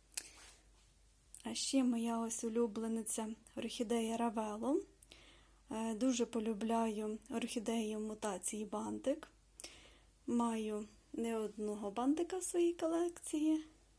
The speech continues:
Ось такі гарні. Ще в мене є орхідейки, які не заквітли в мутації бантика.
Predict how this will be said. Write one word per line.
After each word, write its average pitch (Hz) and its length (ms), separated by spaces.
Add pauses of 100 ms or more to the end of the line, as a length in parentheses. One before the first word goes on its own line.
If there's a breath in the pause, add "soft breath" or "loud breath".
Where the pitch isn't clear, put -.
(1300 soft breath)
Ось 262 200
такі 247 300
гарні. 220 480 (1700 loud breath)
Ще 262 380
в 233 40
мене 226 300
є 226 240 (540)
орхідейки, 233 580
які 240 220
не 226 120
заквітли 220 560
в 254 40
мутації 330 560
бантика. 311 580